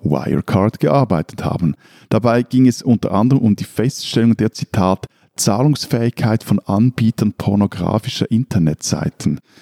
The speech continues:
wie die Zeitung Presse und der Standard aus Ermittlungsakten der Staatsanwaltschaft Wien zitieren. Das ist aber noch nicht mal die beste Geschichte. Ein ehemaliger B V T-Abteilungsleiter, nennen wir ihn mal W,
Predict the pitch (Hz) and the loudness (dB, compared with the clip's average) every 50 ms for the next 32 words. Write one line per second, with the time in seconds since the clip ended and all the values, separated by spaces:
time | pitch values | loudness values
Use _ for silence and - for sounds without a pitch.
0 | _ _ _ - - 101 92 92 92 92 - - - - 87 85 82 - - 82 | _ _ _ -6 -2 0 2 2 4 2 2 0 -2 -2 0 0 0 -2 -4 -4
1 | - 82 85 - - - 90 101 - - - 98 - 92 80 - - 82 80 - | -2 -2 -4 -4 -2 -2 -2 -2 -2 -2 -4 -2 0 0 -2 0 0 0 0 0
2 | - - - - - - - - 92 85 90 95 101 90 - - - 90 87 - | -2 -2 -2 -4 -4 -6 -6 -4 -2 0 2 2 2 0 -2 -2 -2 -2 -2 -2
3 | - - - - - 92 82 80 87 104 - - - 92 85 - - 85 - - | -4 -12 -12 -6 -2 0 2 2 2 2 0 0 -4 -4 -2 -2 -4 -4 -4 -4
4 | - - 87 90 - - - 69 - - - - 80 76 76 - - - - - | -4 -2 0 0 -2 -2 -4 -4 -4 -4 -2 -2 -2 0 -2 -4 -4 -4 -4 -6
5 | - - - - 95 80 82 - - - - - - - - - - - - - | -6 -6 -6 -10 -4 -2 -2 -2 -2 -4 -6 -8 -8 -8 -4 -4 -4 -4 -4 -6
6 | - - _ _ - - - - - - - - - - - 90 95 92 - - | -8 -10 _ _ -20 -20 -20 -20 -20 -20 -20 -12 -8 -4 -2 0 0 0 0 0
7 | 110 104 - 90 87 90 - 85 - 87 95 - - - - - - - - - | 0 0 0 -2 -2 -2 -2 -4 -2 -2 -2 -2 -2 -4 -4 -4 -4 -6 -4 -6
8 | - - - - 98 92 - 110 104 110 110 107 101 98 98 - - 101 - - | -6 -4 -4 0 0 0 2 2 2 4 4 4 4 2 2 2 0 -2 0 -2
9 | 95 _ - 104 104 110 - 113 113 - - - 117 110 - 127 123 - - 80 | -6 _ -2 -2 0 0 0 -2 -4 -4 -2 -4 -2 0 2 0 0 0 -2 0
10 | 78 85 92 - - - 127 143 131 - _ _ - 127 - - - 107 127 117 | 0 0 0 0 0 0 0 0 0 -4 _ _ -10 -8 -4 0 0 2 2 0
11 | - - 85 78 78 78 73 73 76 80 82 98 107 107 85 87 107 | 0 0 0 2 2 2 2 0 0 0 0 0 0 2 2 2 0